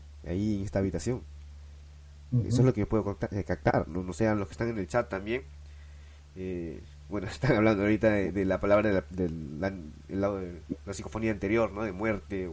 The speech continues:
Speaker 1: muévete, muérete. Puede haber escuchado, algunos que han escuchado, los que están ahí
Speaker 2: Hombre.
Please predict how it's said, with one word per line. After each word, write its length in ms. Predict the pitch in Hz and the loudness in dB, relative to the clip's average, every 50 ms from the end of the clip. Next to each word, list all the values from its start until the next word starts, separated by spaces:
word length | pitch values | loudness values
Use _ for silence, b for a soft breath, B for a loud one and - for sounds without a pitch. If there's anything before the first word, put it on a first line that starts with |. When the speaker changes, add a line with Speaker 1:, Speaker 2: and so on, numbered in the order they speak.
| 71 71 82 | -8 -10 -6
Speaker 1:
muévete, 640 | 95 107 110 110 104 101 92 78 - 90 85 78 73 - - - 80 | -2 0 2 2 2 0 -2 -2 -4 -6 -6 -6 -10 -16 -20 -20 -16
muérete. 680 | 82 90 107 113 113 107 104 98 90 73 92 92 90 76 73 - - - - - | -8 -2 0 0 2 2 2 0 -2 -4 -6 -6 -6 -8 -12 -18 -20 -20 -16 -8
Puede 140 | 95 92 92 | -4 -2 -2
haber 140 | 92 95 | 0 -2
escuchado, 380 | 98 92 92 90 - 98 95 98 | -2 -4 -6 -6 0 2 2 2
algunos 420 | 82 82 95 98 95 110 120 110 | 2 -2 -8 -8 -8 -8 -8 -8
que 80 | - 107 | -6 -6
han 60 | 104 | -8
escuchado, 460 | 101 - 104 - - 101 98 98 101 b b b b b b b b b b b b b b - - | -6 -6 -6 2 4 4 4 4 2 b b b b b b b b b b b b b b -10 -10
los 100 | 90 87 | -8 -8
que 60 | 90 | -8
están 220 | - - 98 95 | -6 -4 -2 0
ahí 120 | 92 92 120 | 2 4 4
Speaker 2:
Hombre. 180 | 120 95 85 | 4 2 2